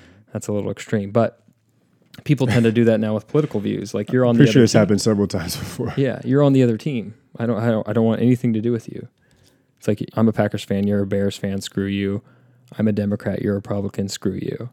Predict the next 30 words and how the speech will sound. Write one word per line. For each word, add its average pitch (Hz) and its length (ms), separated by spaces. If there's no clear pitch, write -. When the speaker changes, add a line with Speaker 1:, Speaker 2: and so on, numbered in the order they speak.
Speaker 1:
I'm 107 80
not 101 160
listening 107 340
to 104 80
anything 117 340
you 107 80
say 101 260
because 101 260
you're 101 120
on 98 100
the 98 100
other 98 160
team. - 340
Unfortunately, 120 500
we 110 100
live 110 160
in 104 80
a 101 60
society 107 500
that's - 180
like - 200
that. - 240
So 107 100
whenever 113 300
you 104 100
speak - 320
up - 140
on - 120
certain 107 240
things, 110 360